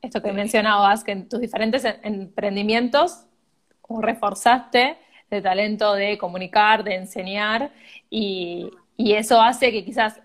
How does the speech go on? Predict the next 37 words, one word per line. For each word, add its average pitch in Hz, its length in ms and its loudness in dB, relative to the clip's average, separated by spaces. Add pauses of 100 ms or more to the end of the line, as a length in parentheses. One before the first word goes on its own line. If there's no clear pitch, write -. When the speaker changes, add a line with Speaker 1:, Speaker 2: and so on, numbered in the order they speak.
(300)
Speaker 1:
fuiste 233 200 -6
acumulando 220 520 -2
todo 226 120 -2
ese, 226 240 -6
ese 214 160 -8
capital, 220 800 0 (400)
eh, 196 180 -2
tu 180 120 -12
talento 226 480 0
humano, 240 420 -4
que 202 100 -8
ahora 185 540 -2
con 180 180 -8
la 190 120 -6
última 220 400 -2
reinvención 214 840 -4
lo 190 180 -6
pudiste, 202 540 -4 (260)
digamos, 190 340 -12
aplicar 226 760 4 (140)
y 214 100 -12
quizás 226 280 -6
hasta 247 220 -2
vencer 208 380 -2
estos 254 220 -2
miedos 240 240 -4
que, 190 320 -10 (420)
que 208 140 -10
yo 240 100 -8
encuentro 262 320 -4
que 226 60 0
aparecen 220 480 -2
mucho, 247 360 -4 (100)
o 190 100 -8
el 180 120 -8
síndrome 208 440 -4
del, 190 220 -10